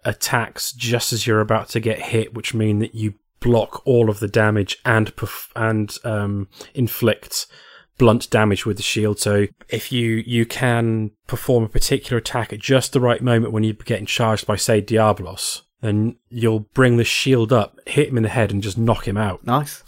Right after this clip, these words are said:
Speaker 1: So that's, it's probably the most complicated weapon out of the lot. I've tried using all of them, to be honest. Sword and shield I didn't find very fun, but I didn't try too long with it. The, uh,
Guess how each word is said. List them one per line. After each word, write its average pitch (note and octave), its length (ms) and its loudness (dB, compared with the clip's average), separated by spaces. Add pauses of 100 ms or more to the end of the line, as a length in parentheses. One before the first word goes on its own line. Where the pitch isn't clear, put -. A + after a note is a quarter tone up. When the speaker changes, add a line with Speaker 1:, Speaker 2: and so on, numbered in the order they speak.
(120)
Speaker 1:
So A2+ 400 6 (100)
that's, - 880 0
it's C3+ 320 0
probably C#3 640 4
the B2+ 100 4
most B2 280 4
complicated G#2+ 680 0
weapon G2 500 0 (460)
out G2 220 -2
of - 80 -10
the G2+ 100 2
lot. F#2 260 0 (460)
I've C3 180 6
tried A#3+ 320 4
using F3 360 4
all E3 200 6
of F3 100 2
them, F3+ 100 2
to - 80 -4
be F3 60 2
honest. - 340 2
Sword F3+ 240 4
and F3 100 2
shield D3 300 2
I C#3 40 4
didn't C#3 320 2
find B2 380 2
very A2+ 280 4
fun, G#2 520 -2 (280)
but A2+ 80 -4
I A2+ 40 0
didn't A2+ 220 -2
try A#2 240 0
too A2+ 320 0
long A2 280 2
with F#2 140 -6
it. F#2+ 220 -6 (440)
The, B2 600 4
uh, B2 800 2